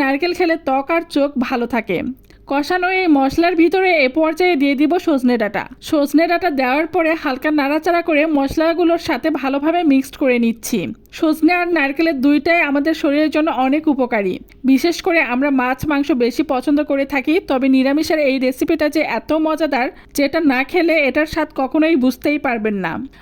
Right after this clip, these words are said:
আর এই দিকে যখন মশলাগুলো সজনের সাথে ভালোভাবে মিক্সড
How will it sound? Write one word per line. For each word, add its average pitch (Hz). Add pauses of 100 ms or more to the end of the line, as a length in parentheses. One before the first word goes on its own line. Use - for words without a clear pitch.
(180)
আর 269 (180)
এই 311
দিকে 339 (120)
যখন 294 (100)
মশলাগুলো 320 (100)
সজনের 269
সাথে 330 (120)
ভালোভাবে 294 (160)
মিক্সড 277